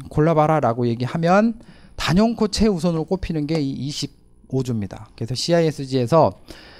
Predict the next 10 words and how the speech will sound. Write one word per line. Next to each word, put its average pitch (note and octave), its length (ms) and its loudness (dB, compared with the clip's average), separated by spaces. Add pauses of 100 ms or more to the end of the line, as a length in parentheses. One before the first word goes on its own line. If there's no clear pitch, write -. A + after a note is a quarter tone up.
(400)
본질적 F#3+ 540 2
위반이 F#3 480 0
갖는 D#3 400 0
개념은 D#3 680 0 (280)
정말 G#3+ 520 2
중요합니다. A#2+ 540 -4
아주 D#3 320 -2
아주 E3 180 0
중요해요. A2 400 -6
그래서 D#3 460 2